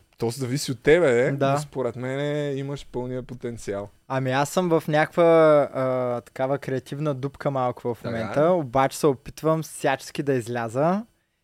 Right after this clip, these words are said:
Speaker 2: и направих първия прогрес там онзи ден, написах доста неща. Така че идеята ми е тая година спешъл в клубни условия и да видя какъв е интереса, какъв е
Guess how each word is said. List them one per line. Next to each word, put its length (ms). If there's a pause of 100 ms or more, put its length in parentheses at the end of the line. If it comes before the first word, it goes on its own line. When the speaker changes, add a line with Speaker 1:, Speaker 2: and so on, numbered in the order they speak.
(220)
Speaker 2:
и 580
направих 440
първия 320
прогрес 460
там 220
онзи 220
ден, 300
написах 340
доста 320
неща. 480 (680)
Така 260
че 180
идеята 540
ми 220
е 60
тая 260
година 320
спешъл 580 (1000)
в 240 (200)
клубни 380
условия 680 (680)
и 340
да 120
видя 280
какъв 300
е 60
интереса, 460
какъв 260
е 480